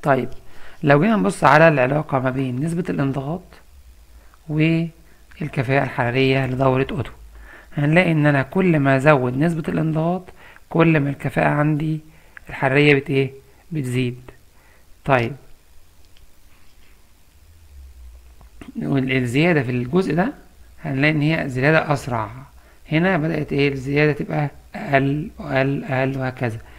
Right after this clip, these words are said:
فالزيادة بتكون أكبر في الضغوط المنخفضة. بعد كده الزيادة دي بتبدأ في الإيه؟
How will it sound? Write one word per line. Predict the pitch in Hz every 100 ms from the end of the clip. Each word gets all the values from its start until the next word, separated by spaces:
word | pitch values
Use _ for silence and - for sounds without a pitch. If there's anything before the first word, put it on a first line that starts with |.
| - -
فالزيادة | - 131 127 135 143 139
بتكون | 131 - 143 -
أكبر | 160 156 175 190 180 - - - -
في | 151 143
الضغوط | 139 135 131 143
المنخفضة. | 131 120 147 160 175 202
بعد | 165 156
كده | 143 151
الزيادة | 143 147
دي | 147
بتبدأ | 143 143 143
في | -
الإيه؟ | 139 135 139